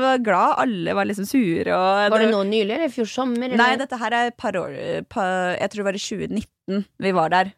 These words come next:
Speaker 2: Kødder du?
Speaker 1: Eh,
Speaker 2: Jeg levde på Lavo Terrasse i tjue nitten,
Speaker 1: Men det
Speaker 2: liksom.
Speaker 1: som er rart, er at på kvelden på Lavo Terrasse, så er det bra. Dette her var på dagen.
Speaker 2: Å, ja.
Speaker 1: Ikke sant? Vi dro dit på dagen bare for å få drinks.
Speaker 2: Å, ja.
Speaker 1: Det var jo ingen der nesten.
Speaker 2: Aldri vært der på dagen.
Speaker 1: Og servi-, nei, det, så det er det jeg sier.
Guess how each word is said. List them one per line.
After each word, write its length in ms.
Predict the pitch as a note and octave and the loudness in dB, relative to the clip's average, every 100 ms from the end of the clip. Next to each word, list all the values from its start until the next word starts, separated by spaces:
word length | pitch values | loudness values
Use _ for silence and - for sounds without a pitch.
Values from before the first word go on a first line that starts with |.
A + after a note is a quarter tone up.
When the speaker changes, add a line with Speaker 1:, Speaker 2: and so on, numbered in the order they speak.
| - | -6
Speaker 2:
Kødder 480 | - G4+ F#4+ F#4 C4+ | 0 2 2 2 2
du? 60 | D#4+ | 4
Speaker 1:
Eh, 100 | D#4 | 6
Speaker 2:
Jeg 180 | D#4 D#4 D#4+ | 6 4 4
levde 760 | E4 D#4 A#3+ G3 F#3 F3+ G#3+ A3+ | 4 4 2 -6 -8 -8 -4 -2
på 80 | A#3+ | 0
Lavo 200 | F#3 F3+ | 0 0
Terrasse 260 | F#3+ E3+ E3+ | -2 -2 -4
i 40 | |
tjue 80 | F#3 | -4
nitten, 240 | F3+ F3 B3+ | -4 0 2
Speaker 1:
Men 140 | D#4 | 4
det 80 | D4+ - | 2 0
Speaker 2:
liksom. 100 | D#4 | 0
Speaker 1:
som 40 | |
er 40 | D#4+ D4 | 2 2
rart, 160 | F#4+ | 2
er 100 | C4 | 0
at 180 | B3 C4 | 0 -4
på 80 | - | -8
kvelden 460 | - F#3 G3 A4 - _ _ _ _ _ - | -2 0 0 -2 -8 _ _ _ _ _ 2
på 260 | D4 C#4+ | 4 4
Lavo 160 | C#4+ C4+ | 2 2
Terrasse, 340 | D4+ C#4+ G#4 F4+ | 0 0 0 0
så 140 | E4+ | 2
er 20 | C4 | 2
det 40 | A3 | 2
bra. 120 | C4 | 0
Dette 160 | C4 B3+ | 0 -4
her 60 | |
var 80 | A#3+ | -6
på 120 | B3+ G#3+ | -4 -2
dagen. 400 | E3+ G3 C#4 - | -2 4 2 2
Speaker 2:
Å, 120 | G3 G3 | -4 -2
ja. 120 | G3 | 2
Speaker 1:
Ikke 160 | B3+ C4 | 2 4
sant? 220 | B3+ A3+ | 2 2
Vi 80 | A#3+ | 2
dro 140 | A3+ | 2
dit 120 | G#3+ G#3+ | 0 0
på 80 | G#3 | 0
dagen 320 | G3 F3 G3+ | 2 2 2
bare 160 | G#3 G3 | 0 0
for 80 | G3 | -4
å 20 | |
få 140 | G3+ F#3 | -4 -2
drinks. 420 | G#3+ A#3 - - - - | 0 0 -2 -8 -18 -6
Speaker 2:
Å, 40 | |
ja. 60 | F#3+ | 2
Speaker 1:
Det 60 | G#3 | 4
var 60 | A3+ | 2
jo 80 | - | 0
ingen 240 | C4 F#3+ | -4 -4
der 100 | D#3+ | -6
nesten. 240 | E3 G#3 F3+ | -2 -2 2
Speaker 2:
Aldri 160 | B3 C4+ | 2 2
vært 160 | - - | -2 -6
der 60 | E3 | -6
på 60 | |
dagen. 300 | C#3 - E3+ - | -6 -6 -10 -4
Speaker 1:
Og 80 | - | -2
servi-, 300 | - A#3+ A#3 | 0 0 0
nei, 220 | A#3+ C#4 D4+ | 2 2 2
det, 220 | - - | -2 -4
så 140 | C4+ B3+ | -2 0
det 0 | |
er 100 | A#3+ | 2
det 80 | A#3 | 0
jeg 80 | A#3+ | 2
sier. 320 | A3+ A#3 B3+ | 2 2 0